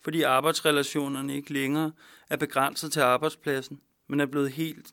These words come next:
hele samfundets totalitet. Folk helt, helt uden for arbejdsmarkedet er helt eller delvist forvist fra samfundslivet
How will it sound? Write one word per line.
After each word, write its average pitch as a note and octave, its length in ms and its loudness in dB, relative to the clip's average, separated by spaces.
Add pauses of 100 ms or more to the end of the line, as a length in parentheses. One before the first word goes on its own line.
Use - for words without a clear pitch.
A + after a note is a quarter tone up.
hele E3 400 0
samfundets B2+ 640 -2
totalitet. A#2 800 -10 (1400)
Folk E3 280 4
helt, F3+ 280 -2 (320)
helt F#3+ 300 -2
uden E3 340 0
for F3+ 100 2
arbejdsmarkedet C3 840 0
er C3+ 100 0
helt D#3 320 -4
eller D3 200 0
delvist D3+ 840 -6
forvist - 680 -6
fra - 160 -6
samfundslivet C3 840 -6